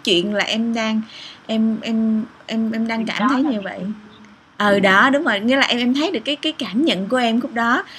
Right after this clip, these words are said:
Speaker 1: rồi xong em sẽ tự nhiên từ cái, từ, theo chị thấy thì từ những cái cả, gia đình chị cũng như vậy. Ví dụ với hồi xưa chị cảm nhận như vậy, xong bắt đầu chị tự chị chuyển hóa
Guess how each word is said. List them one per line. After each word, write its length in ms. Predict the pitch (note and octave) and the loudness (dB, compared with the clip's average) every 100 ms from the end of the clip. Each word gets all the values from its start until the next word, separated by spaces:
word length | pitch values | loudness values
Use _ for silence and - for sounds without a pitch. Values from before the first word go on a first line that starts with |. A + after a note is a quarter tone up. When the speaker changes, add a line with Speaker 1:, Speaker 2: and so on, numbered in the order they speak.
| - - | -14 -6
Speaker 1:
rồi 100 | G3+ | -4
xong 200 | G#3+ A3+ | -2 -4
em 160 | A#3 | -2
sẽ 180 | A3+ G#3+ A#3+ - C4 G#3+ A3 | -2 -4 -6 -14 -12 -8 -6
tự 120 | - G3+ | 0 0
nhiên 240 | A3 A#3+ A#3 | 2 0 -2
từ 160 | G3+ | -4
cái, 160 | F#3+ B3 | -4 -8
từ, 180 | - G3+ G3 F#3+ F#3+ | -4 -2 -2 -4 -4
theo 160 | C#4+ | -4
chị 160 | B3 G3 | -4 -6
thấy 200 | C4+ D#4 | -4 -4
thì 80 | D4 A3 | -4 -4
từ 100 | G3 | -2
những 180 | F#3+ A#3 | -2 -6
cái 60 | - - | -12 -14
cả, 60 | G#3+ - | -10 -2
gia 260 | A3+ A#3 | 0 0
đình 200 | A3 G3 | 0 0
chị 100 | F#3+ | -4
cũng 220 | F#3+ G#3+ | -4 -2
như 100 | B3 A3 | 0 0
vậy. 180 | G#3 A3 | -4 -2
Ví 100 | B3+ | -2
dụ 120 | G#3+ | -4
với 180 | F3+ C4 | -4 -4
hồi 120 | G#3 | -4
xưa 160 | F#3+ A3 | -4 -6
chị 140 | G3 | -8
cảm 220 | - - A#3 | -12 -6 -4
nhận 100 | G#3 | -4
như 60 | |
vậy, 180 | G3+ - | -8 -10
xong 200 | G3 G#3+ | -6 -4
bắt 100 | A#3 | -4
đầu 100 | A3+ F#3+ | -6 -10
chị 100 | F#3 | -10
tự 180 | - D3+ F3 | -4 -2 -2
chị 80 | F3+ | -6
chuyển 180 | F3 E3 | -4 -4
hóa 200 | A#3+ A#3 | -4 -6